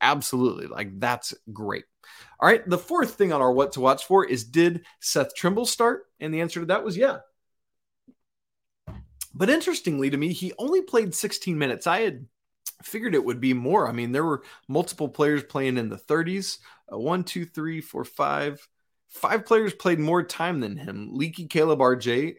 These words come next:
and then Jalen Washington and DeMarco Dunn. Now, obviously, some of that is a product of what happened in this game with Armando Bacot. Let's, um, not miss that. And so some of it, you just,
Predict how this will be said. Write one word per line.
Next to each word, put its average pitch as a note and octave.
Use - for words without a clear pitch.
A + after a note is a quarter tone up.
and A#2
then B2
Jalen C3+
Washington B2
and A2+
DeMarco G#2+
Dunn. G2
Now, F2+
obviously, F#3
some C#3+
of B2+
that C3+
is A#2+
a B2
product A#2+
of A2
what B2
happened A2+
in G#2+
this A2
game G2+
with A2
Armando G2+
Bacot. -
Let's, C3
um, A2+
not B2+
miss B2
that. G#2
And C#3
so E3+
some E4
of D#3+
it, D3
you D3+
just, -